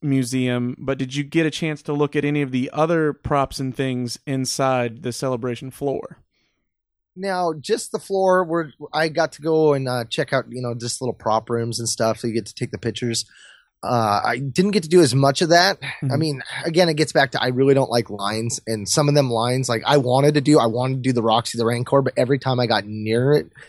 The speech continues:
Speaker 2: that line was so dang long. I'm like, "Oh my God, I would love to do this right now, but I've only got forty-five minutes to kill before I need to be in line an hour and a half early for this panel," you know?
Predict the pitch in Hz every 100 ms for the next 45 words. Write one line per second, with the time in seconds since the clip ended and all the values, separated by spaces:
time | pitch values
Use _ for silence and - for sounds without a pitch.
0 | - 123 117 117 123 123 104 - - 139
1 | 135 135 123 113 117 117 113 117 117 104
2 | 92 117 113 104 151 165 160 151 165 165
3 | 151 123 _ - _ _ _ - 190 185
4 | 185 185 175 233 233 - 180 151 147 139
5 | 127 170 196 180 165 165 196 - 160 160
6 | 170 175 190 214 - 160 - 156 131 123
7 | 143 165 156 170 175 156 180 170 175 208
8 | 175 175 185 175 165 180 170 196 185 170
9 | 180 - 208 220 160 113 127 -